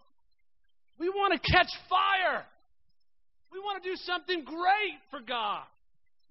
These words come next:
Turn with me to the book of Exodus, chapter three. You know, how do we do that? How do we catch fire? Oh, this is our church, by the way. I forgot to show you that slide.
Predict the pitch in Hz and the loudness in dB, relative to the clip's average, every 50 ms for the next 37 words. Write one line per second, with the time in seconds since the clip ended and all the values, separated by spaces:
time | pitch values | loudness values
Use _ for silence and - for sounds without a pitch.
0 | _ _ _ _ _ _ - _ _ _ - 240 262 285 269 233 240 226 214 202 | _ _ _ _ _ _ -20 _ _ _ -10 -10 -10 -8 -8 -8 -8 -8 -8 -8
1 | 190 175 190 214 214 202 - - - - - _ _ - 165 165 175 180 185 - | -10 -10 -8 -8 -8 -8 -10 -14 -20 -20 -20 _ _ -18 -10 -4 -4 -4 -4 -4
2 | - 190 170 147 120 - - - - - - _ _ _ _ - 175 180 175 - | -8 -10 -8 -8 -10 -10 -14 -20 -20 -20 -20 _ _ _ _ -8 -4 -4 -4 -4
3 | - 160 - - 160 156 143 123 104 - _ _ _ _ _ _ _ _ _ _ | -4 -10 -12 -8 -6 -4 -4 -6 -8 -12 _ _ _ _ _ _ _ _ _ _
4 | _ _ - _ _ _ _ _ - _ _ _ _ - - - _ - - - | _ _ -20 _ _ _ _ _ -20 _ _ _ _ -20 -20 -20 _ -20 -20 -20
5 | - - - _ _ _ _ _ _ _ _ _ _ _ _ _ 180 185 196 190 | -20 -20 -20 _ _ _ _ _ _ _ _ _ _ _ _ _ -6 -6 -4 -4
6 | 170 180 208 214 226 247 254 240 226 220 208 196 165 170 196 220 226 196 180 143 | -4 -6 -6 -4 -4 -2 -2 -2 -4 -4 -6 -8 -10 -8 -8 -8 -6 -6 -6 -6
7 | 120 - - - - - - - - - _ _ _ _ _ _ _ _ _ _ | -8 -10 -16 -20 -20 -20 -20 -20 -20 -20 _ _ _ _ _ _ _ _ _ _
8 | _ - - - - - - - - 202 233 233 220 208 185 - - 208 175 - | _ -20 -20 -20 -20 -20 -20 -14 -10 -8 -6 -4 -4 -6 -6 -6 -4 -4 -4 -4
9 | - - - 131 147 147 135 120 104 - - - - - - - - _ - 180 | -6 -8 -4 -2 -2 -2 -2 -4 -8 -12 -18 -20 -20 -20 -20 -20 -18 _ 0 0
10 | 196 170 160 180 262 254 - 262 233 208 196 175 165 - 220 220 208 - - 165 | 0 0 -2 -6 -8 -8 -8 -8 -6 -4 -4 -4 -4 -4 -4 -4 -4 -4 -4 -4
11 | 151 143 139 139 139 139 151 151 165 156 - 139 - 180 165 147 143 131 - - | -4 -2 -4 -4 -6 -8 -8 -8 -10 -10 -10 -10 -8 -6 -6 -6 -6 -8 -8 -6
12 | 156 151 147 143 123 - | -4 -2 0 0 -2 -4